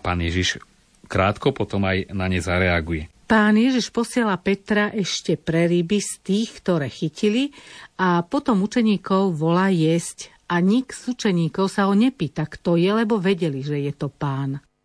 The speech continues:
Speaker 1: Tu vidíme znova spoluprácu Pána Ježiša a Petra. Pán Ježiš už mal pripravené, ale hovorí, „Dones tých rýb, ktoré si chytil.“ Čiže zainteresovala do svojho poslania. To je veľmi dôležité vidieť aj v cirkvi, že naozaj, aj keď Boh je všemohúci a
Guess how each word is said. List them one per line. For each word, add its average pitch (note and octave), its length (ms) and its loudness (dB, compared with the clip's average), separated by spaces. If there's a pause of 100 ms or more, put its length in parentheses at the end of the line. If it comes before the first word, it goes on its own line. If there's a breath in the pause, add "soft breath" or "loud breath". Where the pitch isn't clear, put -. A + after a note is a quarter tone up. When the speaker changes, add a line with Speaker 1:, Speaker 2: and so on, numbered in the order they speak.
(160)
Speaker 1:
Tu A2+ 80 2
vidíme A2 320 2
znova G2 240 0
spoluprácu F#2 640 -2
Pána F2+ 320 -2
Ježiša F2 720 -2
a E2 320 -2 (240 loud breath)
Petra. F#2+ 400 0 (400 loud breath)
Pán F#2 160 0
Ježiš F#2 320 0
už G2+ 80 2
mal G2+ 160 2
pripravené, F2+ 560 0
ale F#2+ 480 0
hovorí, F#2+ 480 0 (160)
„Dones A2+ 480 0
tých F2+ 160 -2
rýb, F2+ 240 -4
ktoré F2 240 -2
si - 160 -4
chytil.“ D#2 480 -6
Čiže F2+ 240 -2
zainteresovala F2 960 0
do E2+ 80 -2
svojho E2+ 240 -2
poslania. F#2+ 480 0
To - 80 -2
je G#2+ 80 4
veľmi A2+ 160 2
dôležité F#2+ 640 0
vidieť F#2+ 380 0
aj - 20 -4
v - 160 -8
cirkvi, G2 320 0
že F#2+ 100 2 (540 loud breath)
naozaj, G#2+ 400 2
aj G2+ 120 -2 (120)
keď G2 80 0 (160)
Boh G#2+ 240 -2
je G#2+ 80 2
všemohúci G#2 720 2
a F#2 400 0